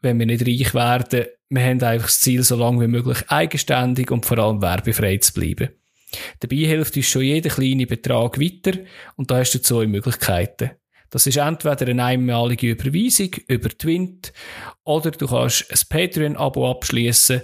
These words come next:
wo du uns jeweils einmal im Monat einen kleinen Betrag zukommen lässt,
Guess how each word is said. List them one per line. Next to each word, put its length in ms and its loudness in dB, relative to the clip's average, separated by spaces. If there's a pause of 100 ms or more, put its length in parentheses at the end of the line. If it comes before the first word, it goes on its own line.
(300)
wo 120 -4
du 100 -2
uns 280 0
jeweils 600 0
einmal 400 0
im 80 0
Monat 680 0
einen 100 -4
kleinen 300 0
Betrag 580 -4
zukommen 440 0
lässt, 400 0